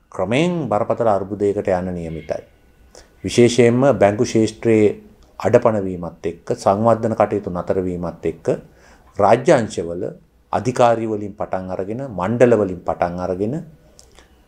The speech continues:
අපිට පේනවා මේ අර්බුදය දෙපාර්තමේන්තු කරා ගමන් කරමින් තිබෙන බව.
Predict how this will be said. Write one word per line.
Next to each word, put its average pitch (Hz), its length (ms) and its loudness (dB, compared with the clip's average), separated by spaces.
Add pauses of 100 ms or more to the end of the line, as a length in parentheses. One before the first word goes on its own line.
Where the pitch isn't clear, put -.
(120)
අපිට - 260 0
පේනවා 117 320 6
මේ 98 120 0
අර්බුදය 104 500 2 (200)
දෙපාර්තමේන්තු 104 760 -2
කරා 95 280 -2
ගමන් 92 340 -6
කරමින් 90 340 -8
තිබෙන 85 260 -10
බව. 80 220 -8